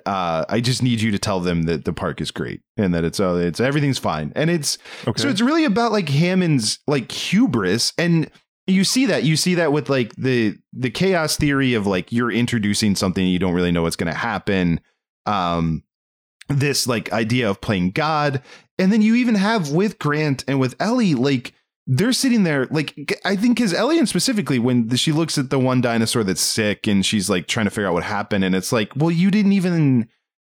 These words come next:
Speaker 1: you don't even know what plants that you have, you know, like, you just planted stuff because you like the way that it looked. You just put these dinosaurs in these pens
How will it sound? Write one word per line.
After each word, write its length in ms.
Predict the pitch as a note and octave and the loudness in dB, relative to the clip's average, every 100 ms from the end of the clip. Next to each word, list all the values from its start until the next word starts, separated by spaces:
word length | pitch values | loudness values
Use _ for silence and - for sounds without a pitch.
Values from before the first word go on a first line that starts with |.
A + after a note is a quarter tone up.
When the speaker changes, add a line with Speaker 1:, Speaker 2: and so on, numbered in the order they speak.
| _ _ | _ _
Speaker 1:
you 80 | D#3+ | 2
don't 80 | G#3 | 4
even 120 | C4 | 4
know 80 | A#3+ | 2
what 120 | G3+ A#2 | 0 -2
plants 420 | - A#3 A3 - | -2 -2 -2 -2
that 120 | G#2+ | 0
you 180 | F#2 E2+ | 2 0
have, 420 | F#2+ D#2 C#2 G2+ | -2 -4 -6 -2
you 200 | A2+ A#2 | 0 2
know, 200 | A#2 A#2+ | 2 2
like, 220 | B2 B2+ | 0 0
you 100 | D#3 | 0
just 280 | D3 F#3+ - | 0 -2 -4
planted 420 | - F3+ G3+ G#2+ | -4 0 0 0
stuff 260 | - B2+ G#2 | -2 -2 -2
because 240 | A#2+ A#2 A#2+ | -2 0 2
you 100 | B2 | 2
like 200 | A#2 A2 | 0 0
the 80 | |
way 120 | A#2 G#2+ | 0 2
that 100 | G2+ | 0
it 80 | |
looked. 300 | G2+ C#3 A2 | 0 0 0
You 60 | C#3 | 0
just 140 | C#3 - | -2 -4
put 200 | D3+ C3 | -4 0
these 180 | B2+ | -2
dinosaurs 600 | A2 A#2 A#2 A2 A#2 F#2+ G2 | 0 -2 0 0 0 0 0
in 60 | |
these 140 | G2 F2+ | 0 -2
pens 580 | - A2 G#2 F2+ D#2+ | -4 -2 2 0 0